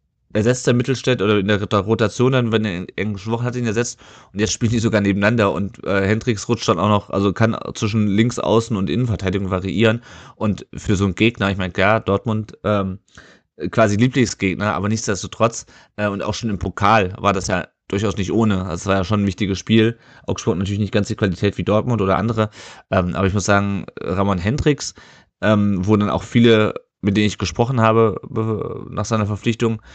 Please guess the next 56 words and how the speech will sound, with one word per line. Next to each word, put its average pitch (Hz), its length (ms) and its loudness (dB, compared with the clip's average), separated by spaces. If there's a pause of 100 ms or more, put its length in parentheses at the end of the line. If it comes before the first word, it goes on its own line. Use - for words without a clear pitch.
(380)
äh, 104 240 0
gesagt 98 300 -2
haben, 95 100 2
naja, 95 220 4
das 90 160 -4
ist 82 120 -4
halt 92 120 2
einer, 92 520 -2
ähm, 92 360 0 (260)
das 92 140 -8
ist 95 120 -6
halt 101 120 4
ein 82 40 -2
Backup, 87 260 -2
das 90 80 -4
ist 98 60 2
halt 87 140 0
für 95 80 -6
die 87 60 2
Bank, 87 320 0
ja, 92 100 0
für 90 140 -2
die 90 80 -2
Kaderbreite. 95 640 -2 (140)
Da 95 120 -6
muss 107 140 -2
ich 117 100 -4
echt 107 160 -2
sagen, 110 320 0 (380)
da - 80 -8
bin 104 140 4
ich 120 120 4
echt - 140 -2
beeindruckt, 104 420 0
der 104 100 0
knallt 107 220 0
sich - 200 -10
richtig - 320 -8
rein. 95 320 -2 (180)
Ähm, 98 400 -4
und 101 240 -4
ist - 220 -6
wieder 139 100 4
so 135 100 0
ein 127 100 0
Spieler, 131 300 2
von 127 140 0
dem 131 140 2
du 127 40 -2
es 120 60 -6
irgendwie 107 160 0
nicht 113 140 -2
erwartest, 107 400 0
irgendwie 104 240 -2
wie 113 80 -2
Rouault, 110 480 2